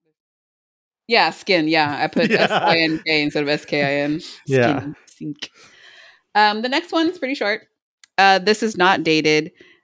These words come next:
Speaker 1: uh, but my handwriting looks a little bit better, but it's still on that same type of paper where it's that brown paper, the big one. So, you know,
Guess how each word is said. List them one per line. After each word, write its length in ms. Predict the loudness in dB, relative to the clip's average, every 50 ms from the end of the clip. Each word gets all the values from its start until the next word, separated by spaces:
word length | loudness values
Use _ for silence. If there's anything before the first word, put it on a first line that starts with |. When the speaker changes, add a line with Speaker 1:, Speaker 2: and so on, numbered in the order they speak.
| _ _ _ _ _ 0
Speaker 1:
uh, 380 | 2 2 4 4 4 4 2 0
but 140 | 0 -2 -2
my 80 | 0
handwriting 380 | 2 2 2 2 2 2 2 2
looks 160 | 0 0 0 0
a 40 |
little 240 | 0 2 2 0 2
bit 160 | 0 0 0 2
better, 220 | 2 4 4 4
but 120 | 4 2 0
it's 120 | 0 0
still 140 | 0 2 2
on 80 | 4
that 180 | 4 2 0 0
same 280 | 0 2 2 2 2 0
type 260 | 0 -2 -2 0 -2
of 100 | -4 -4
paper 340 | -2 -2 -2 -2 0 0 2
where 100 | 2 2
it's 160 | 2 0 0
that 200 | 0 0 0 0 0
brown 260 | 0 2 2 0 0
paper, 280 | -2 -4 -4 -4 -6
the 100 | -6 -6
big 180 | -6 -6 -6 -6
one. 200 | -6 -6 -6 -6
So, 420 | -4 -4 -4 -2 -2 -4 -6 -6 -6
you 80 | -4 -4
know, 240 | -2 -2 -4 -6